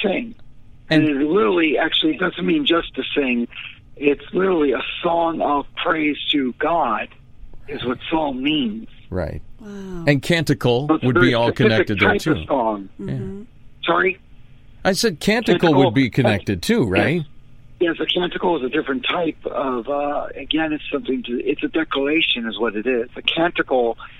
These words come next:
Speaker 1: is to declare something. And if you think about the canticles we have, the Magnificat,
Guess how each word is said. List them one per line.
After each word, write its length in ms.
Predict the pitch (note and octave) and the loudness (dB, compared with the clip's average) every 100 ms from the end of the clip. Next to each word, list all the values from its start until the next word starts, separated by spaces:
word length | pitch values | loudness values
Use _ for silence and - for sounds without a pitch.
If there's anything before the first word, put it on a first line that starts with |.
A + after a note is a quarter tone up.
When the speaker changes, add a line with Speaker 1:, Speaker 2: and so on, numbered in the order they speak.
| - - | -20 -8
Speaker 1:
is 180 | D#3 C3 - - | -4 -2 -2 -4
to 120 | C#3 | -4
declare 580 | - C#3+ - E3 F3 F3 | -6 -4 -2 0 0 0
something. 460 | - B2+ - B2+ | -2 -4 -2 -2
And 100 | B2+ | 0
if 20 | |
you 80 | B2+ | -2
think 200 | A#2+ E3+ | -2 0
about 220 | D#3 C3+ C3 | 0 -2 -4
the 80 | |
canticles 560 | - D#3 D3 - C3+ A2+ | -4 -4 -4 -4 -4 -2
we 100 | A#2+ | 0
have, 200 | A#2+ A#2 | 0 0
the 80 | A2+ | -2
Magnificat, 840 | A#2 A#2+ C#3 - B2+ - B2 A#2 | -2 0 0 -2 -4 0 0 -2